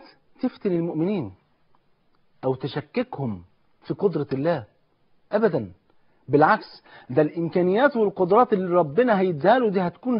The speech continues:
سبب تثبيت المؤمنين، وإن هم يزدادوا إيمانا وثقة في وعد الله ووعد رسول الله صلى الله عليه وسلم. أهي ما أنا بقول لك أهو،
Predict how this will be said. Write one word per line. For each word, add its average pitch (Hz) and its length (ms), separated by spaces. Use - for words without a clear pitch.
سبب 254 260
تثبيت 214 600
المؤمنين، 226 720
وإن 180 300
هم 233 320
يزدادوا 214 800
إيمانا 214 640
وثقة 180 800
في 185 280
وعد 220 400
الله 208 440
ووعد 185 400
رسول 151 340
الله 165 300
صلى 170 280
الله 147 200
عليه 120 100
وسلم. 113 160
أهي 233 200
ما 285 120
أنا 240 80
بقول 294 200
لك 226 140
أهو، 285 120